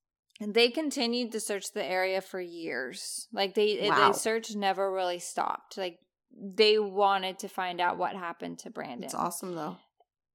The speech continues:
Speaker 1: And his parents successfully lobbied the state legislator to pass the Brandon's Law, which requires that police begin investigations of missing adults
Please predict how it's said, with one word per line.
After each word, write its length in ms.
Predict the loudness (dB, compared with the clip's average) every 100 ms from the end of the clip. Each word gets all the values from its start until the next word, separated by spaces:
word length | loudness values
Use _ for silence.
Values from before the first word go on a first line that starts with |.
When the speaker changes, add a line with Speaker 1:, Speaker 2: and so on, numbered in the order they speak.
| -4
Speaker 1:
And 160 | -2 0
his 240 | 0 -4
parents 640 | -2 0 2 2 2 -2
successfully 680 | -6 -6 -2 -2 0 0 2
lobbied 640 | 4 4 4 2 2 2
the 480 | -2 -2 0 0 -2
state 640 | -6 -14 -16 0 2 4 2
legislator 960 | 2 2 0 -8 -4 -2 -2 0 -2
to 200 | -2 -6
pass 480 | -4 0 2 0 -8
the 140 | -8 -6
Brandon's 680 | -4 -2 -2 -2 -2 -2 0
Law, 400 | 2 2 2 0
which 240 | -2 -2
requires 680 | -6 -4 0 2 2 0 -2
that 240 | -2 -2
police 380 | -2 -2 -2 -2
begin 360 | -6 -6 -2 -2
investigations 960 | -2 -4 -4 -6 -4 -2 -4 -6 -10 -6
of 160 | -6 -6
missing 540 | -6 -6 -6 -8 -8
adults 600 | -8 -8 -2 -2 -2 -6